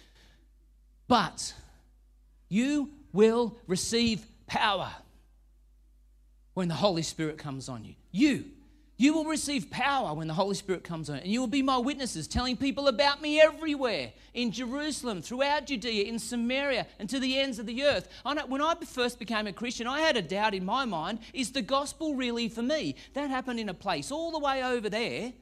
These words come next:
Is it really for someone, little old Kev on the Central Coast, I was a bit younger then, is that for me? To the ends of the earth,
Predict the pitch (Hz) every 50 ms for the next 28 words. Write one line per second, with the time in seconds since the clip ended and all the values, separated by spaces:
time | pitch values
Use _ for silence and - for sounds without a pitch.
0 | - - - _ - - 262 190 254 247 254 254 277 277 285 294 294 302 262 -
1 | 262 - - 262 247 240 233 220 208 202 240 277 269 - - - - - - -
2 | 240 269 285 277 269 262 254 254 220 - - 240 226 233 233 214 214 196 165 -
3 | - 226 220 - 220 196 - 208 185 160 - - 147 139 135 127 127 - - 147
4 | 127 135 120 107 113 123 180 - - - - - _ _ _ _ - - - 226
5 | 262 226 - 277 254 233 233 - 240 233 254 247 202 139 107 90 - - - -
6 | _ _ - - - _ _ _ _ _ _ _ _ - - - _ _ _ _
7 | _ - - _ _ - - - - - - - - - - - - - - -
8 | - - - - - - - - - - - - - - - - - - - -
9 | - - - - - - - - - - - 135 131 - - 170 180 175 165 151
10 | 160 156 147 131 113 101 90 92 - - - - -